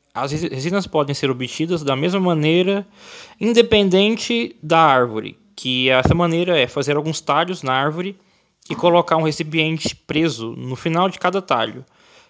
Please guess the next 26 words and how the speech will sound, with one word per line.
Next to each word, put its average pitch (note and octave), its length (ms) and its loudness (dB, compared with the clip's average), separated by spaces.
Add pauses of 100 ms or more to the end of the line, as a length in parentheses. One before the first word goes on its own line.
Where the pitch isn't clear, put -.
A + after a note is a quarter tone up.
(140)
que D#3+ 500 -6 (140)
vai C#3 380 2 (180)
escorrendo D3 880 -2
a C3 80 2
resina C3+ 580 0
e D#3+ 380 -4
vai C#3+ 540 0
enchendo D3 520 -2
o C#3+ 60 0
recipiente C#3 420 -4
naturalmente. D3 720 -4 (1000)
Uma, F3 1000 2 (840)
uma D#3+ 120 6
est-, - 200 -4
uma D#3+ 100 2
extração E3 400 0
muito F#3 240 0
conhecida F3 420 0
é - 20 8
a - 20 6
extra-, D#3+ 380 0
extração - 260 2
do F3+ 80 -4
látex, - 800 0
que A#2+ 600 -8
é A#2 640 -2